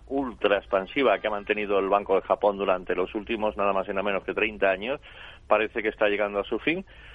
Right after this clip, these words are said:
Eh, un cambio también dentro de la presidencia del, del Banco de Japón también va a ayudar a que esto sea así y posiblemente veamos medidas en este sentido,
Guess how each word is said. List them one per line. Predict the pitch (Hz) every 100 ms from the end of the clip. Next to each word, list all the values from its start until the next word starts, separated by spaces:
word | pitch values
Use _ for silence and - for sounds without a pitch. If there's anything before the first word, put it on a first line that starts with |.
| - -
Eh, | 95 107
un | 107
cambio | - 113 107 101
también | 98 98 110 101
dentro | 98 95 104 95
de | 92
la | 90 87 85 -
presidencia | 92 101 95 104 98
del, | 92 92 87 85 -
del | - 90
Banco | 90 101 98
de | 98
Japón | - 95 104 101
también | 92 98 98
va | 92 95 101
a | 90 - -
ayudar | 92 95 95 101 104
a | 98
que | 98
esto | - 101
sea | - 110 95
así | - 139
y | 123 107
posiblemente | 101 110 110 104 104 117
veamos | 107 98 98 104
medidas | 104 98 113 110 104 117 98
en | 87
este | 90 98
sentido, | - 92 104 104 135